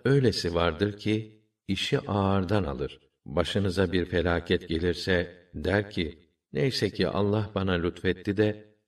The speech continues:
onlarla beraber çıkmadım." Ama Allah'tan size bir nimet ve inayet erişirse, sanki daha önce kendisiyle sizin aranızda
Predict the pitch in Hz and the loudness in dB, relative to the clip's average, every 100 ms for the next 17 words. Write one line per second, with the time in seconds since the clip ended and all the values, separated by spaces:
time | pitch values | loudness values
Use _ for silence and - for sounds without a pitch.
0 | _ 107 107 104 107 87 80 82 80 82 | _ 0 2 2 2 2 2 0 0 0
1 | 85 98 - - - 67 62 64 - _ | 0 -4 -4 -8 -6 -8 -8 -10 -16 _
2 | _ - 90 85 82 82 85 _ - 85 | _ -4 -2 0 -2 -6 -18 _ -4 -2
3 | 85 87 82 - 107 98 - 90 87 87 | 0 0 -2 -2 0 -2 -4 -4 0 0
4 | 87 82 80 82 78 87 92 - 85 82 | 2 0 0 -2 0 -2 -2 -4 -2 0
5 | 78 76 85 80 82 85 85 82 78 76 | -2 -6 -4 -2 2 2 0 -2 -4 -4
6 | - 92 - 104 104 - _ _ - 135 | -2 -4 0 -2 -2 -8 _ _ -4 0
7 | 139 135 107 98 98 117 107 90 90 - | 0 0 0 0 2 2 2 2 0 0
8 | 95 90 82 - 98 90 85 - 92 92 | 0 0 -2 -2 0 2 0 -2 -2 0
9 | 110 90 90 92 85 82 90 90 | 0 0 0 -2 -2 0 0 -2